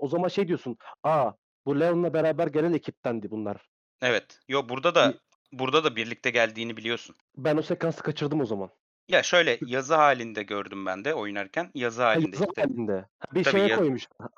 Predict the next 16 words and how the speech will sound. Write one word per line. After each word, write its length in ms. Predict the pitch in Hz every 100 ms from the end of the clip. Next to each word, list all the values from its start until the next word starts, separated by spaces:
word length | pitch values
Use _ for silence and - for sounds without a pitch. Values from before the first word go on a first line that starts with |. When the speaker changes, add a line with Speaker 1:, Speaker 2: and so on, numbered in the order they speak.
| -
Speaker 1:
Anladım, 240 | 175 143
okey, 260 | 165 - 131
okey, 260 | 135 135
ok-, 120 | 120
bir 180 | 156 170
not, 220 | 196 202
nota 180 | 170 165
koymuşlar 440 | 214 160 120 - 113
o 60 |
zaman 220 | 107 101 98
herhâlde. 340 | 95 90 87 _ _ -
Speaker 2:
Aynen. 340 | 165 160 110
Ya, 180 | 131 131
bir 60 | 139
de 140 | 151
k-, 100 | -